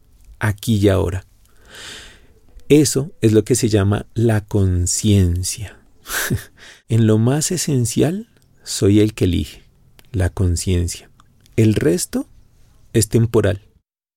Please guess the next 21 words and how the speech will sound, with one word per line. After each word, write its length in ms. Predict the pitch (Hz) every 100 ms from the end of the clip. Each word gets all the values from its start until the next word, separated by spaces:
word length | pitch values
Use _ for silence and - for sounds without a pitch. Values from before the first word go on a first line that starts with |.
| _ _ _
Por 160 | 107 104
eso 180 | 104
en 180 | 127 131
Gestalt, 520 | 131 117 - 101 113 117 _ -
cuando 240 | 98 90
a 40 | 87
nosotros 400 | 87 92 - 98
nos 140 | 110
preguntan, 560 | - 90 90 90 90 92 -
"¿Y 120 | 92
tú 160 | -
quién 240 | 82 107 104
eres?", 340 | 98 104 - _ _ _ _ -
respondemos, 720 | 98 - 92 90 87 90 - - _
"Hoy 320 | 110 127 170
estoy 440 | 113 98 - 95 95
siendo". 580 | - 160 165 98 85 - _
<laughs> 920 | - - - - - - - - - - -
Hoy 320 | 107 110 139 - _
estoy 600 | - 92 - 95 101 131 _ _ _
siendo, 840 | - - - 120 127 127 135 170